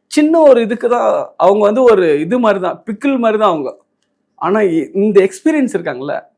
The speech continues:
அதுதாங்க ஒரு கை கொடுக்கும். ஏன்னா, இது வந்து ஒரு, நான் சொன்னல, மணி சம்பந்தப்பட்ட ஒரு இண்டஸ்ட்ரி.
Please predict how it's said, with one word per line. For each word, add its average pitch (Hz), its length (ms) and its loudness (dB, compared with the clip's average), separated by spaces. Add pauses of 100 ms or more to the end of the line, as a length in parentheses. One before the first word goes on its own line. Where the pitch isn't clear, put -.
அதுதாங்க 262 480 -2
ஒரு 165 180 -4
கை 127 180 -10
கொடுக்கும். 113 400 -20 (340)
ஏன்னா, 202 240 2
இது 180 160 0
வந்து 196 200 2
ஒரு, 139 500 -4 (180)
நான் 151 180 -8
சொன்னல, 190 280 -2
மணி 190 260 0
சம்பந்தப்பட்ட 156 680 -6
ஒரு 113 280 -10
இண்டஸ்ட்ரி. 131 460 -12